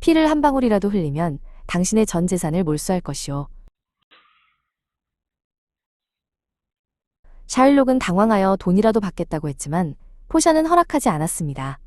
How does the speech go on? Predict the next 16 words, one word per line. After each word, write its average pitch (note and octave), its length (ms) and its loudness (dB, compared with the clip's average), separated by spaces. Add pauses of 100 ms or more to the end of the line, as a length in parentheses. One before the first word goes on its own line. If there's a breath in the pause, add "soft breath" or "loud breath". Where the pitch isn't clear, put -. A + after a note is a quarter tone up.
(220)
"게다가 G#3+ 420 6
당신은 A#3 460 0
베니스 A#3 360 0
시민의 D#4 320 0
목숨을 F#3+ 380 -2
노렸소. C#3+ 500 -8 (260)
법에 G3 240 4
따라 A3 260 6
당신의 G#3+ 420 0
재산 A3 300 0
절반은 F#3 480 0
안토니오에게, E3 840 -2 (280)
절반은 D#3+ 580 0
나라에 F3 300 2
바쳐야 F3+ 360 -4
하오." C#3+ 340 -6